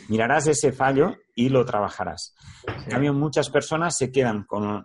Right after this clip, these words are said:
Speaker 1: con la ficha global, "No he vendido", o "No tal", ¿sabes? O
Speaker 2: O desisten, ¿no? <clears throat> Esto que tiene, que dices, <clears throat> para mí tiene mucho sentido y me identifica con la situación personal, que el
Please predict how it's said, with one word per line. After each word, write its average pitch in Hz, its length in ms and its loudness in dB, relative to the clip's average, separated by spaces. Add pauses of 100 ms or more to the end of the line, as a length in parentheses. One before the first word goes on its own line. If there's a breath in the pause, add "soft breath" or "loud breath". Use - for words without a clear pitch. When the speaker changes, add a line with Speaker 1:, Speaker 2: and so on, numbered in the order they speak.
(100)
Speaker 1:
con 95 220 -8
la 95 260 -6
ficha 123 280 -2
global, 127 560 0 (540)
"No 95 220 -8
he 117 80 -2
vendido", 92 520 -8
o 92 120 -8
"No 110 200 -6
tal", 92 240 -12 (120)
¿sabes? 131 420 -10
O 90 180 -10 (400 soft breath)
Speaker 2:
O 120 140 2
desisten, 156 400 2
¿no? 123 360 0
<clears throat> 180 400 4
Esto 151 320 0
que 143 160 -2
tiene, 139 200 4
que 135 80 6
dices, 170 340 2 (500 loud breath)
<clears throat> 175 380 6
para 120 160 -2
mí 120 100 -2
tiene 139 180 2
mucho 139 220 -4
sentido 131 360 -4
y 139 60 -2
me 123 100 -4
identifica 113 480 -6
con 120 220 -4
la 113 120 -4
situación 113 360 -8
personal, 107 380 -10
que - 140 -10
el 104 140 -14